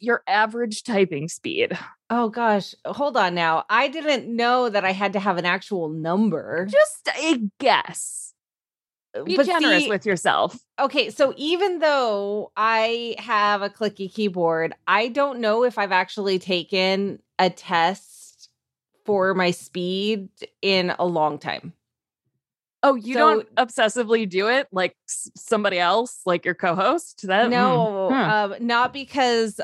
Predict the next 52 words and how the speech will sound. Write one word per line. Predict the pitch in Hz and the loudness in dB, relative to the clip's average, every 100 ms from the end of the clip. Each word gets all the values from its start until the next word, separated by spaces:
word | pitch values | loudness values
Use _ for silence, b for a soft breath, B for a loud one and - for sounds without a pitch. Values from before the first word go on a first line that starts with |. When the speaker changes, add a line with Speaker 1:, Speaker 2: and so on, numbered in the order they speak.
| - | -8
Speaker 2:
I | 185 196 196 196 196 | -2 0 2 0 -2
think | 208 190 | -2 0
that | - 170 | 2 2
I'm | 170 | 2
better | 165 175 185 | 2 2 2
than | 170 | 0
my | 160 | -2
co-host, | 143 165 165 131 156 | 0 0 2 0 -2
because | 156 165 151 | -6 -4 0
that's | 156 - | 0 2
not | 151 - | -2 0
true, | 185 156 - | 0 0 0
but | 214 208 - | 0 0 -2
because | 208 247 233 202 180 _ | -6 0 2 2 -4 _
it's | 214 - | 0 2
never | 220 214 233 | 2 2 0
something | 233 214 214 | -2 -2 2
that | 196 | 2
hits | 202 208 - | 2 -2 -2
in | 202 | -2
my | 185 | 0
brain | 247 285 170 - _ _ | 2 2 0 -10 _ _
to | 262 | -2
think | 254 320 | 0 0
about. | 254 180 - - | 2 2 0 -4
So | - 233 | 0 0
do | 208 240 | 0 -4
we | 233 254 | -2 0
need | 262 | 2
to | 254 | 0
do | 233 233 | -2 0
this | 240 233 | 2 2
right | 226 202 | 0 0
now, | 196 202 226 | 0 2 0
live | 208 190 202 | 0 0 2
on | 202 | 2
air? | 180 196 277 _ - | 2 0 -4 _ -6
Speaker 1:
I | |
think, | 202 208 196 - | 0 2 2 0
I | |
think | 180 202 175 | 0 2 2
we | 165 | 0
do. | 156 170 | 2 0
And | 151 185 | 2 0
I | |
think | 190 254 254 | 0 0 2
Speaker 2:
Okay. | 240 | 4
Speaker 1:
you | |
need | 233 233 220 | 4 2 0
to | |
point | 202 226 202 185 _ | -2 0 0 0 _
your | 190 175 185 175 170 170 160 | -2 0 2 2 2 2 0